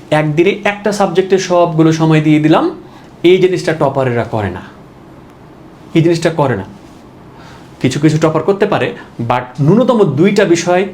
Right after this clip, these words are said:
দেওয়ার চেষ্টা করে যে আজকে আমি এই দুইটা বই অমুক স-,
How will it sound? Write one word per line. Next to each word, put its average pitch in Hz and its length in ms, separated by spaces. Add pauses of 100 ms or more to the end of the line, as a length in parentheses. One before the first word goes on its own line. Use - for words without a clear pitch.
(340)
দেওয়ার 131 440
চেষ্টা 151 300
করে 127 200
যে 123 80
আজকে 127 300
আমি 139 260
এই 165 160
দুইটা 143 340
বই 170 300
অমুক 165 360
স-, - 100